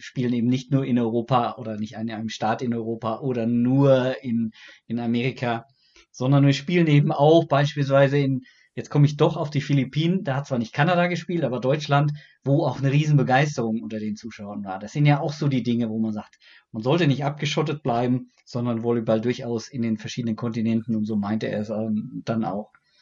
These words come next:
ähm, spielen und das ist eigentlich ganz schön, dieses Spielen durch die Welt zu tragen. So. Er sagte aber auch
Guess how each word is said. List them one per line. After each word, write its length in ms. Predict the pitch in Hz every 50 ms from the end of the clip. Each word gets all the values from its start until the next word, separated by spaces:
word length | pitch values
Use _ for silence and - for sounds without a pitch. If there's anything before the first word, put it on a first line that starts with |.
| _ - - - - - _ _ _ _ _ _ _
ähm, 760 | - 117 117 113 113 113 113 113 113 113 113 113 113 123 - -
spielen 600 | - - - - 135 135 143 147 147 147 135 131
und 140 | 117 110
das 140 | 120 117 117
ist 100 | 127 120
eigentlich 260 | 139 - 135 135 -
ganz 180 | - 127 120 -
schön, 280 | - - 123 123 123 120
dieses 300 | 110 110 104 107 107 -
Spielen 600 | - _ - 110 104 107 107 101 101 98 95 -
durch 180 | - 113 107 -
die 140 | - 107 104
Welt 180 | 110 107 107
zu 80 | - 120
tragen. 460 | 107 104 104 95 98 104 107 107 107 _ _ _ _ _ _ _
So. 240 | - 117 110 113 147 - - _ _ _ _ _ _ _ - - - _ _ _ _ _ _ _ _ _ _ _ _ _ -
Er 140 | - 127 135
sagte 300 | 175 202 196 - 214 185
aber 260 | 175 170 170 165 151
auch 340 | 151 170 180 190 208 208